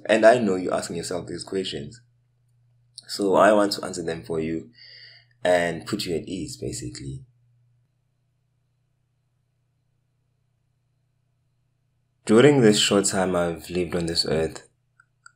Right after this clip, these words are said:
I've been able to see how tragic moments can have adverse effects on a person's life. And I also understand that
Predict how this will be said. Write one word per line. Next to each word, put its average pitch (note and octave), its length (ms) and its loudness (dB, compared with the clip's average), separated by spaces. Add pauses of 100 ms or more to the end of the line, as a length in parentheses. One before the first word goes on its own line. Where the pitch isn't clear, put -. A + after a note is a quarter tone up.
(480)
I've A2 300 6
been G#2+ 140 2
able E2+ 580 -2 (160)
to - 160 -10
see G2+ 300 2
how F2 220 -4
tragic G2 460 -6
moments E2 420 -8
can E2+ 180 -10
have E2 320 -10
adverse F2 500 -6
effects - 640 -6
on E2+ 180 -12
a D#2+ 80 -8
person's E2 460 -10
life. D#2 360 -6 (2250)
And G2 280 0
I G2 60 4
also C3+ 280 4
understand F#2 540 -2
that F2 340 -4